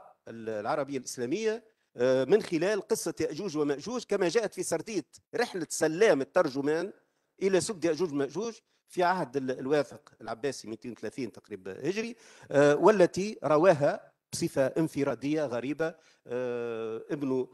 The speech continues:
خرداذبة في كتابه المسالك والممالك، ونقلوها عليها الناس الكل، حتى ابن خلدون وغيره، دون كثير نقد ولا كثير تمحيص، وهي في الحقيقة فيها كثير مما يسميه بالنص المخترق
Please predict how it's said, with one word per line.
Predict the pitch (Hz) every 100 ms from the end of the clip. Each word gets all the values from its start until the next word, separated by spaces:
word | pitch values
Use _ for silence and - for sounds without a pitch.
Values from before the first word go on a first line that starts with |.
| _ -
خرداذبة | 147 131 139 127 113 147
في | 147 127
كتابه | - 143 135 127
المسالك | 127 117 127 110
والممالك، | 110 107 95 87 _ -
ونقلوها | 120 147 165 151
عليها | 131 151
الناس | 127 131 -
الكل، | - 147 139 127
حتى | - -
ابن | 127 117
خلدون | - 117 135
وغيره، | 120 127 143 139 - - -
دون | 117 175 175 175
كثير | - 139 175 170 135
نقد | 143 - 143
ولا | 135 135 131
كثير | - - 147 127
تمحيص، | - 117 160 147 - _ -
وهي | 139 143
في |
الحقيقة | 131 - 151 - 127 - - _
فيها | - 143 131
كثير | - 131 196 170
مما | 131 127 120
يسميه | 110 - 127 139
بالنص | 104 120 143 - 117
المخترق | 120 - - 123 - -